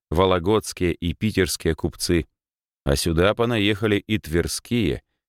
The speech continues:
и нижегородские. Есть пара торговых представителей из Риги,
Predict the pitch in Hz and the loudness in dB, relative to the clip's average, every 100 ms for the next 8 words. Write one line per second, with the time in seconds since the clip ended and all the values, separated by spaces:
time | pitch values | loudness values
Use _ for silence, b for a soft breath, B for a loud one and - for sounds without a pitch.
0 | _ 101 110 139 139 123 139 131 123 160 | _ 0 2 2 2 0 2 2 2 0
1 | - - 76 62 - _ _ _ _ _ | -2 -4 -2 -4 -8 _ _ _ _ _
2 | 80 85 156 156 - - 139 147 143 135 | 0 2 2 0 -4 0 2 4 4 4
3 | 107 - _ - 101 95 120 110 - 95 | 0 -6 _ -2 0 2 2 0 -4 -4
4 | - 95 110 107 104 107 - 143 107 82 | 0 0 0 0 0 0 0 -2 0 0
5 | 85 101 95 98 | 0 0 0 -2